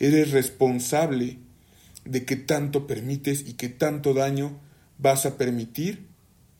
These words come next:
que te sigan haciendo. No romantices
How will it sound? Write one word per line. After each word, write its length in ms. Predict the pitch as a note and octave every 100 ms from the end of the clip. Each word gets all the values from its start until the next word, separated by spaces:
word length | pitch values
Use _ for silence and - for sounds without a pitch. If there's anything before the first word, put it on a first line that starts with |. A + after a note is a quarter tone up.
| _ _ _ _ _ _ _ _
que 100 | C3
te 120 | B2+
sigan 320 | A2+ C#3+ C3 A#2
haciendo. 380 | - G2+ F#2+ - - _ _ _ _ _ _ _ _ _ _ - - - -
No 140 | B2
romantices 1040 | C#3 D3 C#3 A#2+ B2 C3 - B2+ - -